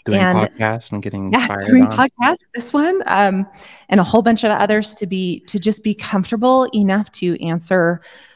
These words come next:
Speaker 2: um, why, it's a random question, but the idea is to draw it back to why being Missus Utah would be a benefit to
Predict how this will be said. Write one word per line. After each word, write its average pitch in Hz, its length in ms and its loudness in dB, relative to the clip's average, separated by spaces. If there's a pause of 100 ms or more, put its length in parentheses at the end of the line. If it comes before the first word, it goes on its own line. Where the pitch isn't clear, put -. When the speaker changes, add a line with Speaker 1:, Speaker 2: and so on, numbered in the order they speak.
(220)
Speaker 2:
um, 175 400 -4 (840)
why, 226 840 0 (480)
it's 233 180 4
a 220 60 8
random 240 420 6
question, 202 600 -2 (460)
but 196 300 -2
the 196 100 -2
idea 220 400 2
is - 160 -4
to - 140 -12
draw 170 380 2
it 156 120 -12
back 156 300 -2
to 170 220 -8
why 175 420 2
being 185 420 -2
Missus 175 360 -6
Utah 180 360 -4
would 170 180 -6
be 160 120 -4
a 156 80 -4
benefit 160 640 -4
to 156 460 -4